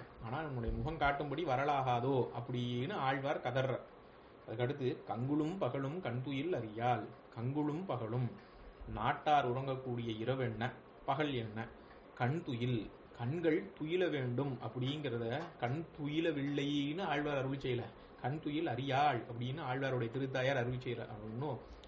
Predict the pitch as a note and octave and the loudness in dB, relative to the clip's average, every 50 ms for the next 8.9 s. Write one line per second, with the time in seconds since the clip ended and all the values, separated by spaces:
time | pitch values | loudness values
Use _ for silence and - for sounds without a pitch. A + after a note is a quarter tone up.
0 | - - A#2 A#2+ C#3+ - - C#3 A2+ G#2+ G#2+ B2 B2+ C3 C#3 D3 D#3 C#3 C3 B2+ | -12 -8 -6 -6 -4 -4 -2 -2 -2 -2 0 0 0 2 2 0 0 0 0 0
1 | B2+ C3+ C3 B2+ B2 A#2+ A2+ A2+ A2 A2+ G#2+ G#2+ G#2 A#2 B2 B2+ B2+ B2+ B2+ C#3+ | 0 -2 -2 -2 -2 -2 -2 -4 -4 -2 -2 -2 -2 0 2 2 4 4 4 4
2 | F3 E3+ D3+ C3+ B2 B2 B2 B2+ A#2+ A#2+ A#2 A#2 A#2 C3+ C#3 - B2+ B2 B2+ B2 | 2 0 0 -2 -2 -2 -2 -2 -2 -2 -2 0 -2 -2 -2 -2 -2 -2 0 2
3 | B2+ B2+ A#2 A2 A#2 A#2+ B2 B2 A#2+ B2 B2+ B2+ A#2+ A2 A2 A2 C#3+ F3+ - - | 2 0 0 0 0 0 0 0 0 0 -2 -2 -2 -4 -2 -2 -2 -2 -2 -4
4 | - - - - - B2+ B2 B2+ B2+ A#2+ A2 - - - - - - - A2 B2 | -12 -12 -12 -8 -2 0 2 2 2 2 0 -2 -8 -14 -18 -16 -8 -2 2 2
5 | D3 E3 D3+ C3+ A#2+ B2+ C3+ B2+ A#2 - - - - - - - - - - B2 | 4 4 4 4 6 6 6 6 4 2 -4 -10 -18 -20 -20 -20 -16 -10 -4 0
6 | A#2 A#2 A#2 B2 B2+ D3 E3 F#3+ F3 - - A#2 A#2 B2+ D3 E3 - A2+ C3 D3 | 0 2 2 4 4 2 2 0 -2 -6 -6 0 2 2 2 4 4 4 2 2
7 | - E3 D#3 D#3+ D#3 D3+ E3 F3 - - D3+ E3 F3 E3 D#3+ D#3+ D#3 B2+ A2+ - | 2 0 0 0 0 0 -2 -4 -4 -2 -2 0 0 2 0 0 0 -2 -4 -6
8 | A#2+ A2+ B2+ C#3+ D#3 C#3+ A#2+ G#2+ G2+ - - - - - - - A#2+ A2 | -4 -2 -2 -2 -2 -4 -4 -4 -6 -8 -12 -14 -14 -12 -10 -10 -8 -8